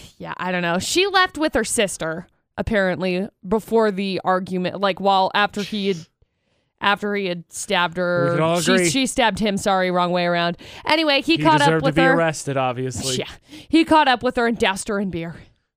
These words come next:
Speaker 1: <laughs> So, I guess, okay, backtrack.
Speaker 2: Vengeance is his.
Speaker 1: Backtrack.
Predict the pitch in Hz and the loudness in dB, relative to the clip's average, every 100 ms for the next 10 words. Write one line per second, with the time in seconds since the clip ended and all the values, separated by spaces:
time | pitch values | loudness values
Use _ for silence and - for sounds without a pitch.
0 | - - 247 220 202 156 - - - 208 | -6 -4 -2 -2 0 -2 -4 -8 0 2
1 | - 285 320 440 440 - - - 285 240 | 4 2 4 4 2 -2 -12 0 0 2
2 | 170 165 - _ _ - 233 - 196 160 | -4 -4 -16 _ _ 2 2 2 0 0
3 | 160 214 208 180 156 175 156 160 139 135 | 2 2 2 0 0 -2 0 2 2 -2
4 | - 285 262 254 - 190 170 - | 2 6 6 2 0 2 2 -2